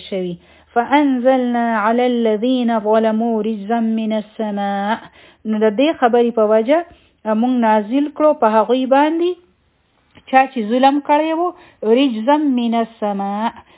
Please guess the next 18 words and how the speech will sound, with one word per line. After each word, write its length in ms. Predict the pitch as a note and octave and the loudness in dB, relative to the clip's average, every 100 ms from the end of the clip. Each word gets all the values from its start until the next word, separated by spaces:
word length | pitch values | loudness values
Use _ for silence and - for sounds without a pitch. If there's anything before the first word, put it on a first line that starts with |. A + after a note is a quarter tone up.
| _ | _
رجز 440 | A3 C4 A3+ A3 G#3+ | -2 -2 -2 -8 0
وایي، 480 | A3+ A#3 C4 D#4+ D#4+ _ _ _ | 2 2 0 -2 -6 _ _ _
آه، 300 | A#3 A#3 A#3 A#3 - - | -2 0 0 -2 -8 -8
آه، 200 | A3+ G#3+ A3+ | -4 -2 0
رجز 240 | C#4 B3 - | 0 -2 0
د 20 | |
اسمان 680 | A3 G#3+ G#3+ A#3 A3 F#3+ F#3 | 2 2 -2 0 0 0 -2
نه. 160 | F3+ F3 - - | -6 -8 -16 -2
دا 160 | G#3 A#3+ | 2 4
رجز 240 | B3+ D4+ B3 - | 2 -4 -8 -6
څه 80 | |
شی 320 | A#3 - A3 F#3+ | -6 -2 -4 -2
دی؟ 180 | G3 G3 - _ _ - | -4 -6 -10 _ _ -6
آه، 220 | G#3 G#3+ G3+ | -2 0 0
رجز 260 | C#4 B3+ | -2 0
وایي 340 | A#3+ B3 C#4 D4+ | 2 2 2 0
عذاب 560 | G3+ F#3+ F#3 A3 G3 F3 - | 0 0 4 4 4 0 -6
ده. 120 | F3 | -6